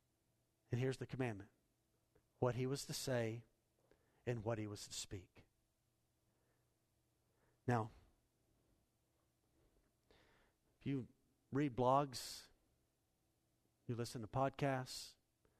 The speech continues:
you listen to T V preachers, and they go beyond this. We are to never go beyond this.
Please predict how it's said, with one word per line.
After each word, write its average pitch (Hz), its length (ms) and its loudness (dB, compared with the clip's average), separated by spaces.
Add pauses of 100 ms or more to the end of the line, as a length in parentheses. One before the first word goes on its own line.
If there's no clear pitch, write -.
(280)
you 120 80 -2
listen 113 260 -4
to 98 80 -6
T 127 160 -4
V 120 160 -2
preachers, 123 640 -6 (800)
and 107 120 -4
they 120 120 0
go 135 180 0
beyond 113 400 0
this. - 380 -14 (4000)
We 131 100 6
are 127 80 4
to 139 140 0
never 131 240 6
go 139 160 2
beyond 123 380 0
this. - 360 -12